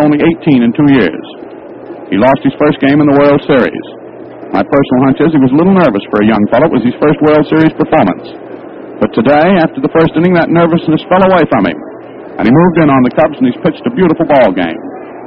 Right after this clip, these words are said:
He's the strikeout king of the American League this year. Struck out two hundred and eleven of them. He pitched three hundred and twelve innings. That's more than any other pitcher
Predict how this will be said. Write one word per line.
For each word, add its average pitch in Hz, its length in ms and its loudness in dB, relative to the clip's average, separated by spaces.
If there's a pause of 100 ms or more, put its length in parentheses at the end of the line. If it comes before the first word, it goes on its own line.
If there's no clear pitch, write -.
(360)
He's 120 160 0
the 143 160 -4
strikeout 143 480 0
king 120 160 0
of 120 80 0
the 131 80 2
American 151 400 2
League 143 160 2
this 101 240 -2
year. 87 240 0 (240)
Struck 131 160 0
out 127 160 2
two 156 160 2
hundred 156 240 0
and 160 80 2
eleven 156 300 2
of 107 100 0
them. 85 160 -8 (880)
He 107 80 -2
pitched - 240 -2
three 170 160 4
hundred 165 240 0
and 165 80 0
twelve 180 320 2
innings. 123 240 2
That's 127 160 0
more 151 220 4
than 156 100 2
any 165 160 4
other 165 220 4
pitcher 175 260 0